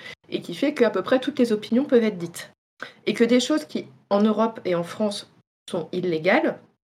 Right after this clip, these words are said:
ne le sont techniquement pas aux États-Unis. Donc aux États-Unis, vous pouvez dire les pires horreurs, ça passe parce que c'est de la liberté d'expression.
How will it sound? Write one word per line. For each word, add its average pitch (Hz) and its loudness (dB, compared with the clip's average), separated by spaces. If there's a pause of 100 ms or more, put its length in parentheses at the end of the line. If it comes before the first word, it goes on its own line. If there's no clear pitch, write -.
(320)
ne 180 2
le 170 2
sont 247 0
techniquement 196 -4
pas 254 -4
aux 208 -4
États-Unis. 185 -10 (340)
Donc - -12
aux 175 -4
États-Unis, 170 0
vous 294 0
pouvez 185 2
dire 185 2
les 143 -2
pires 320 4
horreurs, 180 4 (400)
ça 202 2
passe 220 0 (100)
parce 180 0
que - 0
c'est - 0
de 190 -4
la 175 2
liberté 180 0
d'expression. - -4